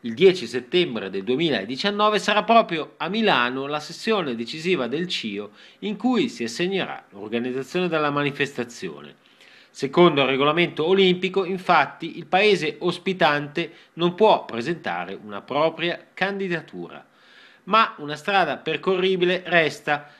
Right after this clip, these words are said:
Secondo la stessa carta, la sessione olimpica, e cioè l'assemblea generale dei membri del cio, suo organo supremo, adotta, modifica e interpreta la carta e le sue decisioni sono definitive.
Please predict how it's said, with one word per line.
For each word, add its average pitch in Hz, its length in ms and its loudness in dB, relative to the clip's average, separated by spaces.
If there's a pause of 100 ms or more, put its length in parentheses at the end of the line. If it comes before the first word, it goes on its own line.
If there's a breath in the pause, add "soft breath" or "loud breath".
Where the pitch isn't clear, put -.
(120 loud breath)
Secondo 202 400 2
la 190 80 6
stessa 196 360 0
carta, 208 460 2
la 151 160 -4
sessione 180 600 0
olimpica, 180 560 0
e 131 80 0
cioè 165 240 0
l'assemblea 151 520 0
generale 131 520 2
dei 117 140 0
membri 139 340 -4
del 143 160 -4
cio, 131 520 -2
suo 135 340 -4
organo 117 340 -4
supremo, 120 640 -4 (340 loud breath)
adotta, 220 680 0 (120)
modifica 104 720 -6
e 107 120 -12
interpreta 110 680 -10
la 110 140 -4
carta 98 580 -8 (320 soft breath)
e 101 120 -14
le 107 120 -8
sue 139 360 0
decisioni 170 680 -2
sono 185 600 -4
definitive. 156 840 -2